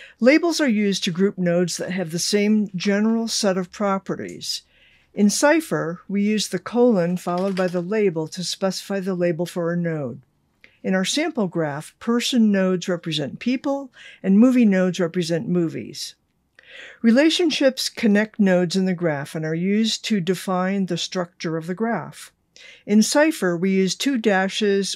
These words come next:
or two dashes with an arrow to represent a relationship between two nodes.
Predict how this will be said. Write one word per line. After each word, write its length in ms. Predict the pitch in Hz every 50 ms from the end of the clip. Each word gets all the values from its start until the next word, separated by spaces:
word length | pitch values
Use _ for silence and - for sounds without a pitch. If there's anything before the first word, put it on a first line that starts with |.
| - _
or 180 | 190 185 180
two 220 | 170 - - 233 220
dashes 480 | 185 214 196 190 190 - 208 196 175
with 140 | 175 175 156
an 140 | 170 170 - -
arrow 340 | 214 240 226 185 160 165 165
to 160 | - 185 180
represent 580 | 175 180 185 175 - 190 175 185 175 165 - -
a 100 | 156 156
relationship 840 | 160 170 175 175 175 185 185 180 - 185 175 160 - - 165 156 -
between 420 | - 160 160 - 175 160 156 151
two 200 | 143 - 180 160
nodes. 680 | 156 160 170 185 190 175 - 135 135 143 - - -